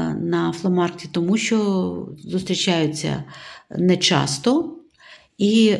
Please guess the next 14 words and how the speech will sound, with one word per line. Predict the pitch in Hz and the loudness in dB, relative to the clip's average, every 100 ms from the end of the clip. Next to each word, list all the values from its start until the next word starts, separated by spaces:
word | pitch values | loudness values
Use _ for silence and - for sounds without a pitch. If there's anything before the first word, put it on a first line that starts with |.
| 190 | 2
не | 208 | 2
скористатися | 226 - 196 190 190 202 202 - 202 196 | 2 2 0 2 0 0 0 2 2 2
<laughs> | - | -6
такою | - 190 196 | -4 2 2
можливістю | 185 170 170 180 180 - - - - - - - - | 4 2 0 0 -2 -6 -10 -12 -14 -20 -20 -20 -8
я | - 170 | -4 0
не | 185 | -2
схотіла. | - 185 - - - 135 - - _ - - - 285 | -2 -6 -4 -6 -6 -10 -14 -20 _ -20 -20 0 4
Ось | |
такий | 302 262 226 | 6 6 4
комплект | 214 196 185 202 170 - | 2 2 2 2 0 -2
з | - | -6
трьох | - 196 190 | 2 2 2
предметів, | 180 160 170 185 311 311 - | -2 0 0 2 2 0 -2